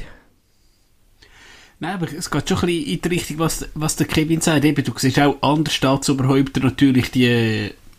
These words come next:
sind natürlich nicht so extrem drauf. Und ich meine, stellen wir uns mal vor, es hat ja Gerüchte gegeben, dass am Trump sein Account gefaked worden ist. Äh, nehmen wir jetzt mal an, da-,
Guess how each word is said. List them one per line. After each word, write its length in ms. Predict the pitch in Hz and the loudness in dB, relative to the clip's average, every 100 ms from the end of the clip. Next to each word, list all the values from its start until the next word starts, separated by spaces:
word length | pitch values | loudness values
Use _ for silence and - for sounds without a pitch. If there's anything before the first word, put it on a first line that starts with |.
| - | -16
sind 260 | - 143 131 | -4 -2 0
natürlich 220 | 127 120 | 0 0
nicht 180 | 165 - | 0 0
so 100 | 170 | -4
extrem 460 | 160 - 165 165 | -4 -2 -2 -2
drauf. 320 | 185 156 - | 2 2 2
Und 340 | 120 113 107 - - - - - - - _ _ _ - | 0 2 0 -6 -20 -20 -20 -20 -20 -20 _ _ _ -6
ich 80 | |
meine, 160 | 147 139 - - _ | -4 -6 -12 -20 _
stellen 320 | - - 165 170 | -8 -2 0 2
wir 80 | |
uns 140 | 156 139 | 0 0
mal 100 | 131 | 0
vor, 260 | 143 143 | 2 2
es 180 | 123 - | 2 0
hat 100 | 139 | -2
ja 80 | 135 | -2
Gerüchte 320 | - 156 180 - | -2 -2 -2 0
gegeben, 340 | 147 139 156 | 0 2 0
dass 180 | 139 135 | 0 2
am 240 | 131 127 | 2 0
Trump 320 | - 135 151 | -2 0 0
sein 180 | - 135 | 0 0
Account 460 | 117 - 120 135 - | 0 0 2 2 0
gefaked 420 | 139 147 - - | -2 -2 -4 -4
worden 320 | 143 143 131 | -4 -2 0
ist. 280 | 131 131 - | 0 0 -2
Äh, 280 | 117 113 110 - _ - | -2 -4 -6 -12 _ -6
nehmen 260 | 135 151 156 | 0 2 2
wir 80 | |
jetzt 200 | 151 - | 0 0
mal 140 | 139 135 | -2 0
an, 140 | 139 | 0
da-, 120 | 139 | -2